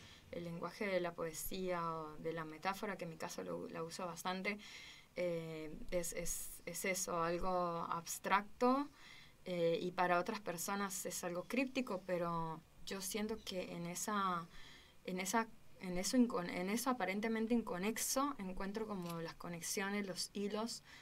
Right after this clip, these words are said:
de lo que está separado. Entonces, cuando voy escribiendo, bueno, al principio un desborde,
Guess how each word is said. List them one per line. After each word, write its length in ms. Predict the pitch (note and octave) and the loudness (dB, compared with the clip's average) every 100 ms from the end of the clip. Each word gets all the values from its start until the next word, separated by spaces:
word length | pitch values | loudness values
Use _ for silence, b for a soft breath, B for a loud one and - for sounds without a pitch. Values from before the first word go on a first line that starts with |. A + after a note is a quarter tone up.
| B | B
de 80 | F#3 | -4
lo 140 | F3+ E3 | -2 -2
que 80 | |
está 180 | E3 - | -4 -4
separado. 720 | F#3 G#3 F#3+ F#3 G3+ F3+ F3 - B B B | -2 -2 2 8 8 8 4 -6 B B B
Entonces, 540 | F3+ F3+ G3 G3 A3+ | -8 -6 -4 0 0
cuando 720 | - G3 F#3 F3 E3+ E3 D#3+ - - - - F#3+ G3 | 0 -2 -2 -2 -2 -4 -4 -6 -8 -14 -10 -8 -6
voy 160 | F#3+ G#3+ | 0 0
escribiendo, 800 | A#3 - G3 G3 G#3 A3+ A3+ G#3 | 0 -2 -4 0 2 2 2 2
bueno, 220 | F3 E3+ | 0 0
al 120 | E3 | -4
principio 480 | D#3+ E3+ E3 G3+ G#3+ | -6 -6 -4 -4 -2
un 120 | G3 | -2
desborde, 720 | F3 E3+ F3+ G3+ A#3+ B3+ D4+ | -2 -2 4 6 8 6 4